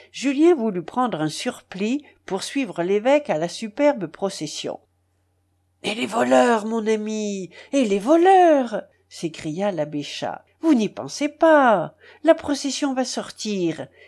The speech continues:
L'église restera déserte. Nous veillerons, vous et moi.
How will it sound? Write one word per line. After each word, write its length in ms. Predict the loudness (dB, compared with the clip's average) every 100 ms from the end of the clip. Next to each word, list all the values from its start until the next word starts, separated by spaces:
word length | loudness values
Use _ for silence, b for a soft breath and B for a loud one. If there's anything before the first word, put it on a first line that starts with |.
| b
L'église 460 | -6 -4 -2 -4 -2
restera 480 | -6 -6 -4 -2
déserte. 800 | -2 -2 -2 0 0 0 -6 -6 -6 -8 b b b
Nous 180 | 2 2
veillerons, 640 | 4 2 2 2 4 4
vous 340 | 2 -2 -2 -4
et 60 |
moi. 400 | -4 -2 -2 -4